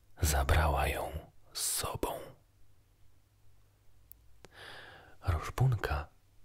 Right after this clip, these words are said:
wyrosła i była najpiękniejszym dzieckiem pod słońcem. Kiedy miała dwanaście lat, czarownica zamknęła ją w wysokiej wieży,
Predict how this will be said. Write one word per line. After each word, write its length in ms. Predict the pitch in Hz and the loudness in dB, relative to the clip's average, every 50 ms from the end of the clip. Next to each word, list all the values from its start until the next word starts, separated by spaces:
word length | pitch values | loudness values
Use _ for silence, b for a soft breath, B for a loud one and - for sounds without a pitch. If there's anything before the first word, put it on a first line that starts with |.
| - - - _ _ _ _ - - - - - _ - - - | -20 -20 -20 _ _ _ _ -20 -20 -20 -20 -20 _ -16 -4 2
wyrosła 760 | 80 80 80 78 73 73 71 - - - - - 101 107 110 - - - - - - - - B B B B B B B B B | 4 6 6 6 6 4 2 0 -4 -2 0 2 2 2 0 -2 -8 -16 -20 -20 -20 -20 -20 B B B B B B B B B
i 120 | - 80 90 | 4 4 6
była 360 | 87 87 82 80 80 80 78 | 6 6 6 6 6 4 4
najpiękniejszym 1300 | 76 78 80 92 104 113 113 107 104 - - - 98 98 - - - 92 92 90 92 - - - 92 87 87 | 2 2 2 4 4 4 4 2 0 0 2 2 2 2 2 2 2 2 2 2 2 0 2 0 0 2 2
dzieckiem 460 | - 98 - - - - - 95 92 | 0 0 0 -2 -2 0 0 0 2
pod 220 | - - - - | 0 -2 0 0
słońcem. 600 | - - - - - - - - - - - - - - - - - - - - - - - - - - - - - - - B B B B B B B B B B B B B B B B - - _ _ - | 0 0 0 0 0 -2 -2 -4 -6 -6 -6 -6 -8 -12 -16 -18 -20 -20 -20 -20 -20 -20 -20 -20 -20 -20 -20 -20 -20 -20 -20 B B B B B B B B B B B B B B B B -20 -20 _ _ -4
Kiedy 520 | - - - - - 101 98 - - - - - - | -4 -4 -2 -4 -4 -4 -4 -6 -10 -16 -20 -8 -4
miała 280 | 87 87 82 85 85 82 | -2 0 0 0 0 -2
dwanaście 600 | - - - 78 78 - - - - - - 78 | 0 -2 0 -2 -2 -2 -2 -4 -2 0 0 2
lat, 300 | 82 95 101 101 - - B B B B B B B B B B B B B B - - - - | 2 2 0 0 -4 -8 B B B B B B B B B B B B B B -20 -20 -12 -10
czarownica 800 | - - - 78 82 78 76 78 85 101 - - - 101 101 98 - - - - - - - - - | -2 2 2 4 4 4 4 2 2 2 2 4 4 6 4 4 2 -4 -14 -20 -20 -20 -20 -16 -2
zamknęła 680 | - - 82 80 80 - - - - 98 101 101 98 95 | 2 4 6 6 6 4 2 4 6 6 6 8 6 6
ją 260 | 92 90 90 90 90 | 6 4 4 4 2
w 60 | - | 2
wysokiej 680 | - - 85 82 - - - - - - - - 50 50 | 0 2 2 4 4 4 2 2 2 0 0 0 0 -2
wieży, 540 | 50 - 50 - - 50 - - - 50 | 0 0 2 2 4 4 6 6 4 4